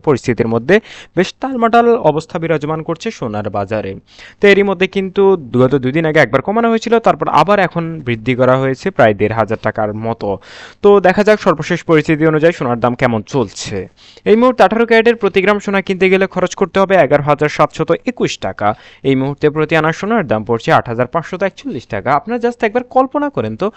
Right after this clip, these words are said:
ষোলো আনায় হচ্ছে এক ভরি। প্রতি আনা সোনার দাম যদি আট হাজার পাঁচশত একচল্লিশ টাকা হয়, অর্থাৎ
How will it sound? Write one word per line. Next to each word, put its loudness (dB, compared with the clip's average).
ষোলো -2
আনায় 2
হচ্ছে -2
এক 0
ভরি। 4
প্রতি 0
আনা 2
সোনার -2
দাম 0
যদি -2
আট -6
হাজার 2
পাঁচশত -2
একচল্লিশ -4
টাকা 2
হয়, 4
অর্থাৎ 0